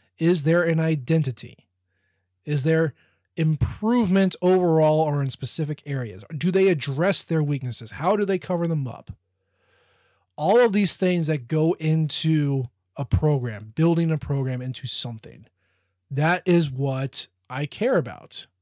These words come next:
And yes, I care about winning and losing. I, my, I prefer my team to win. I understand that. But even with all that, this team is better. Full stop. It's been better than the past two iterations of this Drinkwitz team.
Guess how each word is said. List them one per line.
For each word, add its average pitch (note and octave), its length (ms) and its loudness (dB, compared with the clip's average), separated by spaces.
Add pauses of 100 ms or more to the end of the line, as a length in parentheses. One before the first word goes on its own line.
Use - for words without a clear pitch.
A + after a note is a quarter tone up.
(160)
And F#3 160 -2
yes, F#3 200 0
I F#3+ 80 -2
care E3+ 220 -4
about F3 200 0
winning E3+ 260 0
and E3 140 0
losing. D3+ 300 0
I, A2+ 100 -12
my, C3 400 -10
I C3 60 -10
prefer D3 400 -8
my D#3 100 -4
team D#3 220 -4
to D3+ 80 -2
win. C3 240 -4
I A#2+ 160 -12
understand B2 480 -6
that. G2+ 240 -12
But A#2 200 -12 (880)
even F#3+ 300 2
with G#3+ 180 2
all G3+ 240 4
that, G3 380 0 (340)
this E3+ 260 2
team F3+ 460 0 (140)
is D#3 360 0 (220)
better. D3 640 -2 (880)
Full G#3 280 0
stop. - 500 -6 (840)
It's D3 200 -4
been F#3+ 400 0
better F3 420 2 (300)
than C#3+ 100 -4
the C3+ 80 -4
past D#3+ 380 -6
two G3 320 0
iterations D3 580 -2
of C3+ 140 -6
this B2 180 -6
Drinkwitz A#2+ 460 -12
team. A#2 320 -12